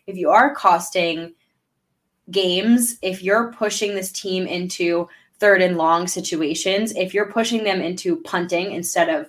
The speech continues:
field goals, if that's, if those are the, the tiny things that don't look like they mean a lot, but in the grand scheme of games, take points off the board,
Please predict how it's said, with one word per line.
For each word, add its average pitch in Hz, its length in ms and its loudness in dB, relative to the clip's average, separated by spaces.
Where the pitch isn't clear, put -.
field 160 360 -4
goals, 196 380 2
if 202 240 -2
that's, 214 480 4
if 202 160 -2
those 269 320 6
are 214 280 6
the, 202 220 2
the 233 140 2
tiny 330 520 8
things 370 520 2
that 220 280 0
don't 262 360 4
look 302 220 4
like 302 180 6
they 302 120 4
mean 294 260 6
a 294 60 4
lot, 294 420 6
but 196 260 0
in 214 120 -4
the 190 100 -6
grand 220 500 0
scheme 214 340 -6
of 170 180 -10
games, 202 500 -4
take 190 300 -8
points 180 340 -4
off 254 240 2
the 269 60 2
board, 294 500 4